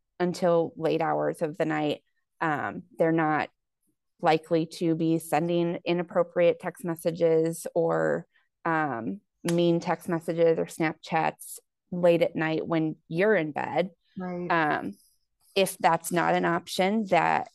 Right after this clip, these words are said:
Speaker 1: y-, there are ways that you can shut off apps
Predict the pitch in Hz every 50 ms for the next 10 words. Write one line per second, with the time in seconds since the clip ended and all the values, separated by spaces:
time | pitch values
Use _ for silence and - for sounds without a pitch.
0 | _ _ - 185 175 165 170 - _ _ _ _ - 202 - - 175 170 165 160
1 | 143 160 156 156 160 160 165 170 - 170 160 160 165 160 - 165 - 160 156 156
2 | - - - 165 151 156 156 156 156 151 151 - - - 160 151 151 143 147 185
3 | 202 - - - 180 170 - - - - - - -